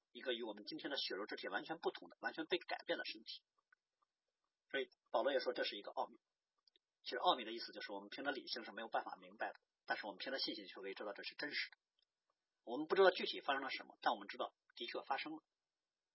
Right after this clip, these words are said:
所以虽然在这里面保罗用了，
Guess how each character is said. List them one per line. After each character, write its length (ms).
所 120
以 20
虽 160
然 140
在 100
这 100
里 100
面 280
保 140
罗 120
用 140
了， 260